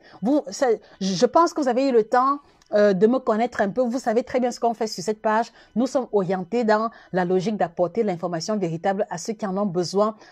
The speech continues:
dans le domaine de la nutrition, dans le domaine de la santé. Donc, s'il vous plaît, quand vous venez sur la page, n'ayez pas honte de parler de vos problèmes. Oui, il se pourrait que, il y ait, euh, ça dit que il se pourrait que si vous, si, si vous commentiez ou alors si vous mettez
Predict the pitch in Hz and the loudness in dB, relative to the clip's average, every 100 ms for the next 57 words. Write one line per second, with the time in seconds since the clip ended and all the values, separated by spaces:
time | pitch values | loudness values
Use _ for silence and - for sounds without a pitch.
0 | - 165 233 220 180 185 220 185 170 180 | -4 2 4 4 2 0 0 0 -2 -4
1 | 185 170 - 214 220 - - 202 208 170 | -6 -6 -2 -2 -2 -12 -4 -2 0 -2
2 | 175 190 202 170 165 165 165 165 196 170 | -2 -2 -2 -2 -2 -4 -8 -2 -2 -2
3 | - - 180 202 - 277 247 - 233 247 | -12 0 2 2 0 0 0 0 2 2
4 | 247 - _ 311 294 247 220 233 - 233 | 2 -12 _ -2 -2 0 0 0 -2 -2
5 | 180 226 233 233 - _ 208 247 302 269 | 0 2 2 2 -12 _ 2 2 2 -2
6 | - 247 247 196 175 180 202 190 185 214 | 2 2 2 -4 -2 -2 -2 -2 0 -2
7 | - 165 208 170 - - _ _ _ - | -2 0 2 0 -6 -20 _ _ _ -20
8 | _ - 285 277 - _ _ 320 359 254 | _ 2 6 6 2 _ _ 2 4 0
9 | 233 240 294 294 285 254 285 240 - 226 | 0 0 2 2 2 2 0 0 -4 -4
10 | 214 285 233 277 - 320 262 220 247 277 | -2 -2 -2 -2 0 0 0 0 -2 0
11 | 277 - 262 262 - - 302 294 - - | -4 -2 -2 -2 -4 2 2 2 -10 0
12 | 302 254 - 208 196 196 - 262 254 208 | 2 2 2 2 2 -2 0 0 4 4
13 | 226 240 269 254 220 202 240 254 | 4 4 -2 0 0 0 0 0